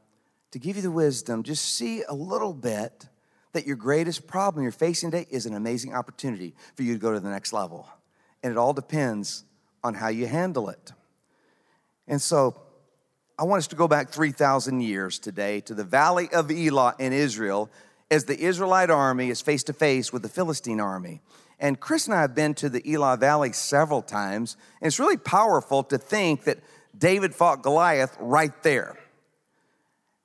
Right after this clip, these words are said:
And there's a dry riverbed in the Elah Valley. And every time I've gone, I, I've picked up a stone or two from the Elah Valley in that dry riverbed. It says David picked up five smooth stones, and, and he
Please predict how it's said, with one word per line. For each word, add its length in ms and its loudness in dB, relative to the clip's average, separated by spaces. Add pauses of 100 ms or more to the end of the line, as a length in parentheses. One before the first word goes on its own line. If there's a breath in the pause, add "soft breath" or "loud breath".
(140)
And 120 2
there's 140 -2
a 40 -6
dry 220 2
riverbed 760 -2 (300)
in 100 0
the 160 -4
Elah 240 0
Valley. 400 -2 (1160 soft breath)
And 180 0
every 240 -2
time 240 0
I've 200 0
gone, 440 2
I, 220 0
I've 200 -6
picked 300 -2
up 540 0 (720)
a 40 -8
stone 420 0
or 80 0
two 280 -4
from 280 -2
the 160 -2 (580 soft breath)
Elah 340 2
Valley 380 0
in 60 0
that 160 -2
dry 180 4
riverbed. 340 2
It 100 0
says 180 -4
David 440 0
picked 180 -6
up 120 -6
five 240 2
smooth 240 0
stones, 540 4
and, 160 -2 (420 loud breath)
and 120 -4
he 280 -2